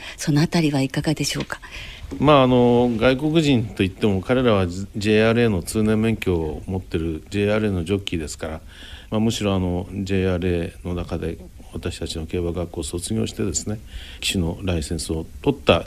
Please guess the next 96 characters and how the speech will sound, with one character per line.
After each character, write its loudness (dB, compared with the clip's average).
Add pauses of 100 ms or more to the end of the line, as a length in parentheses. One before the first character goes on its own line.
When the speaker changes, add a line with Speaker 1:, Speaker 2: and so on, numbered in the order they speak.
Speaker 2:
中 2
央 2
競 0
馬 0
の -2
ジ -2
ョ 0
ッ 0
キ -4
ー -4
た 2
ち -4
も、 -4 (640)
彼 2
ら 2
の 0
技 2
術 -2
を -4 (240)
盗 -2
み 2
取 4
り -2
で -6
す -8
ね、 -4 (440)
よ 6
り 2
上 4
に、 2
を -2
目 2
指 6
し -4
て -2
頑 0
張 0
っ -4
て -8
ほ -4
し -2
い 2
な -2
と -10
い -2
う -2
ふ -8
う -4
に -4
思 -6
っ -8
て -14
ま -12
す。 -12 (340)
Speaker 1:
ジ 2
ョ 0
ッ -6
キ 6
ー 4
と 8
い 8
え 6
ば、 6
Speaker 2:
は 6 (200)
い。 2
Speaker 1:
二 6
年 2
目 2
を 0
迎 0
え 0
ま 0
し -6
た -2
藤 2
田 0
七 2
子 -6
騎 -8
手 -2
で 0
す -4
が、 4
Speaker 2:
は 2
い。 -12 (400)
Speaker 1:
昨 -2
年 2
は 0 (140)
女 -2
性 2
ジ 2
ョ 2
ッ -10
キ -2
ー -2
の 0